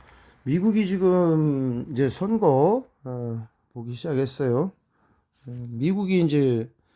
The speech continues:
우리 한반도 허리 잘라놓은 거 있잖아요. 음. 중공군하고 잘라놓은 거.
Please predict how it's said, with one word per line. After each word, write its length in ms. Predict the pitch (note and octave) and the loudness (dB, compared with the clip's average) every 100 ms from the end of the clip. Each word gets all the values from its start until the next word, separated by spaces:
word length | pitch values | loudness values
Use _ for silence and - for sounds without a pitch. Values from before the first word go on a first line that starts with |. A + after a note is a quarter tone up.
| _ _ _ _ _ - | _ _ _ _ _ -10
우리 120 | B2+ | -4
한반도 420 | C3 A#3 A#3+ G#3 | 0 2 4 2
허리 200 | D3+ A3 | 0 0
잘라놓은 400 | - - C4 C4 A3 | -2 -2 -2 0 0
거 80 | E3+ | 0
있잖아요. 500 | D3+ D3+ F#3+ G3+ G2 - - _ - | 0 0 0 -2 -4 -10 -20 _ -14
음. 400 | C3 G#2+ G2 F#2+ - _ _ _ _ _ _ _ _ _ _ - - _ | -10 -8 -8 -10 -16 _ _ _ _ _ _ _ _ _ _ -16 -16 _
중공군하고 580 | - D3+ D3+ C3+ B2+ A#2+ | -2 2 2 2 0 -2
잘라놓은 440 | F3 G#3 F#3+ C#3+ | -2 -2 0 0
거. 360 | A#2 A#2+ G#3 | 2 2 0